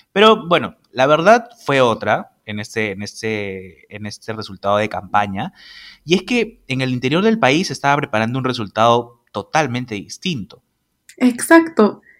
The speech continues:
Speaker 2: Yo tampoco esperé este resultado porque todo, bueno, todas las últimas semanas estuvieron muy intensas y bueno, eh, con el resultado aún más.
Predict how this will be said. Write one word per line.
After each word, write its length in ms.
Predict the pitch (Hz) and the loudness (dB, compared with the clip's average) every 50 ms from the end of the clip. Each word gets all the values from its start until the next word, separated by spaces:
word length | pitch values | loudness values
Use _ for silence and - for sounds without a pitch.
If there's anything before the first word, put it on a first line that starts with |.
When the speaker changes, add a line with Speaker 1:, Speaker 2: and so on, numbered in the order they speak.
| _ _ _ _ | _ _ _ _
Speaker 2:
Yo 240 | 233 202 233 233 233 | 2 2 4 4 4
tampoco 400 | 240 247 233 - 233 233 233 254 | 0 -2 0 0 0 0 0 -2
esperé 640 | 254 - - 202 190 196 196 196 196 196 208 - - | -4 0 -2 0 0 2 0 0 0 -2 -2 0 0
este 220 | 214 214 - 226 | -2 2 2 2
resultado 760 | 226 262 254 - 208 196 208 196 185 180 180 185 214 240 - - _ _ _ _ _ _ _ _ _ _ | 2 2 2 2 0 0 2 2 2 2 2 2 0 0 -4 -10 _ _ _ _ _ _ _ _ _ _
porque 320 | _ 233 220 214 214 226 214 | _ 6 6 6 6 6 4
todo, 680 | 214 214 - _ - 247 247 247 233 240 247 247 - - | 4 2 -4 _ 6 8 8 8 6 4 2 0 -4 2
bueno, 300 | 208 214 202 190 196 - | 2 4 4 4 0 0
todas 240 | - 254 262 285 277 | 2 4 4 4 4
las 260 | 254 214 220 214 - | 4 4 2 2 2
últimas 340 | - 233 226 254 262 269 262 | 2 2 6 6 4 4 4
semanas 400 | - 214 214 214 208 226 254 - | 6 6 8 8 6 6 4 2
estuvieron 540 | 226 214 - 220 220 214 214 214 214 208 208 | 2 2 4 6 6 6 8 8 6 8 8
muy 240 | 208 226 226 233 233 | 8 8 8 4 4
intensas 560 | - 214 208 196 185 185 185 - 208 220 214 - | 4 4 4 4 2 0 0 0 0 0 2 0
y 60 | 208 | 0
bueno, 320 | 190 185 180 180 180 - _ _ _ _ _ _ _ _ _ _ _ _ - | 2 2 0 -2 -4 -8 _ _ _ _ _ _ _ _ _ _ _ _ 2
eh, 460 | 220 208 190 185 180 175 180 - - | 2 4 4 4 2 0 0 -4 -2
con 160 | - 196 196 | -2 0 0
el 60 | 196 | 0
resultado 440 | 196 196 - 185 180 196 190 190 190 | 0 -2 -2 -2 0 2 2 2 2
aún 240 | 185 185 185 185 180 | 2 2 2 2 2
más. 280 | 170 - 214 - - | 0 -2 -4 -6 -12